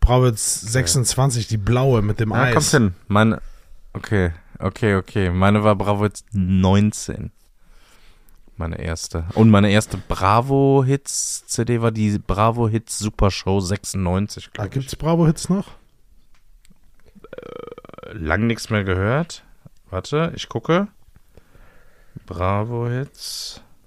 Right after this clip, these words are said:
Speaker 1: Also kauf,
Speaker 2: Uff.
Speaker 1: gibt's Leute, die, die noch
Speaker 2: Jo.
Speaker 1: kaufen?
Speaker 2: Jo. Äh, rat mal, welche Version gerade so die aktuelle ist. Also welche Volume.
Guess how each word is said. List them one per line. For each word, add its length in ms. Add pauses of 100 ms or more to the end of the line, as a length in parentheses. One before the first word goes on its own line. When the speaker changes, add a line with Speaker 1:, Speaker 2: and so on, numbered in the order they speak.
(880)
Speaker 1:
Also 200
kauf, 340
Speaker 2:
Uff. 80
Speaker 1:
gibt's 240
Leute, 280
die, 180
die 120
noch 260
Speaker 2:
Jo. 320
Speaker 1:
kaufen? 240 (800)
Speaker 2:
Jo. 400 (500)
Äh, 80 (220)
rat 580
mal, 320
welche 380
Version 460
gerade 640
so 720
die 120
aktuelle 440
ist. 240
Also 320
welche 340
Volume. 540